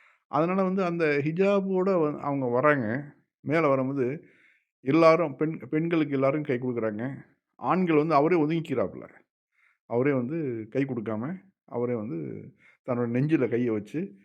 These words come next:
அ, அவரை வந்து அந்த பட்டமளிப்பு விழாவுல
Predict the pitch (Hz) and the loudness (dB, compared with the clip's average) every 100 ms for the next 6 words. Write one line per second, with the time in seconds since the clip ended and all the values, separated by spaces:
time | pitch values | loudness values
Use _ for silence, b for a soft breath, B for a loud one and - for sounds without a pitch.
0 | b b b _ - 117 107 - - - | b b b _ -18 -14 -12 -14 -16 -20
1 | 65 - - _ _ _ - 135 120 113 | -20 -20 -20 _ _ _ -8 -2 0 0
2 | 107 117 143 113 98 87 87 101 120 113 | -2 -4 -4 -2 -4 -6 -10 -8 -2 0
3 | 117 135 117 110 104 98 95 139 | 0 -2 -2 -4 -4 -2 -2 -6